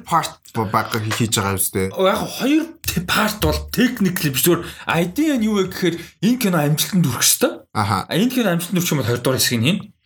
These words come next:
Speaker 1: Аа.
Speaker 2: А, номных нь хоёр дугаар хэсгийг хийн.
Speaker 1: Аха.
Speaker 2: Хоёр кино тусдаа гэхдээ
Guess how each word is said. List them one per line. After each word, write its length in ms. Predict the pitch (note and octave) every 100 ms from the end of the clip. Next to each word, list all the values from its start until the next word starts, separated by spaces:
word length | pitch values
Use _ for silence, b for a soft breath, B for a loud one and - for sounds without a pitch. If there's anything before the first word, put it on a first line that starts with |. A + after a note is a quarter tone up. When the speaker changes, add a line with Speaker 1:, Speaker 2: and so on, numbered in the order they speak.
| _
Speaker 1:
Аа. 640 | G2 A2 C3 B2+ A#2 D#3
Speaker 2:
А, 20 | C#3
номных 320 | D3 G#3 B3 A3+
нь 80 | D3
хоёр 120 | C3
дугаар 140 | C3 A2+
хэсгийг 220 | - G#2+
хийн. 120 | D3 F3
Speaker 1:
Аха. 400 | A2+ G#2+ G2+ G2
Speaker 2:
Хоёр 160 | D#3+ F3+
кино 240 | D#3 D3 D3+ D#3+
тусдаа 320 | - - F4+ -
гэхдээ 400 | - G#2+ G#2